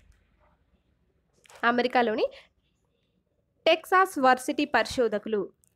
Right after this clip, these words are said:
లామాస్, ఓకే, లామాస్ అనే ఒక జాతి జీవులలోని రోగ నిరోధక శక్తి అణువులు కరోనా వైరస్ను శరీర కణాల్లోకి చొరబడకుండా నిరోధిస్తాయని వెల్లడించారు. అయితే లామాస్ అనేవి ఏ జాతికి చెందిన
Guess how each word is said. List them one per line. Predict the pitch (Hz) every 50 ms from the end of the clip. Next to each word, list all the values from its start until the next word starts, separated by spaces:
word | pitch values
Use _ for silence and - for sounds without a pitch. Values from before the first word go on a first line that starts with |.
| _ - - _ _ -
లామాస్, | 214 226 247 254 262 277 262 247 233 233 226 - - - 180 - - - - - - _ - -
ఓకే, | 214 359 440 453
లామాస్ | 320 240 226 214 220 226 233 233 240 240 - 240
అనే | 214 220 226 220 180 - _ - - - - 254
ఒక | 233 - 233
జాతి | 220 202 240 240 254 294 294 330 302
జీవులలోని | 233 - 240 262 277 269 294 285 277 262 240 240 240 247 254
రోగ | 214 220 226 247 262 285 330
నిరోధక | 285 175 - 262 262 262 262 269 277 277
శక్తి | - - 247 - _ _ - 269 233
అణువులు | 214 208 208 233 226 208 196 247 392 - -
కరోనా | 277 269 302 320 320 330 294
వైరస్ను | 247 226 226 220 226 226 - - 220 196 -
శరీర | - - - 262 254 277 302 311 330 302
కణాల్లోకి | - 262 233 226 233 233 240 240 247 247 - 262
చొరబడకుండా | - - 269 226 240 233 247 269 262 269 269 262 240 240 247 247
నిరోధిస్తాయని | 233 214 214 233 240 233 240 233 - - - 226 214 202 202 254 403 453
వెల్లడించారు. | 294 240 233 226 214 233 226 220 - 202 190 190 - - - - -
అయితే | 202 185 - - 214 269 508 659 - - _ - - - - - - -
లామాస్ | 214 208 208 226 247 277 330 - -
అనేవి | 277 240 214 202 196 214 302 494 587 - - - - -
ఏ | 226 262 320 339
జాతికి | 294 320 302 311 330 302 - 311 - 269
చెందిన | 214 208 202 226 381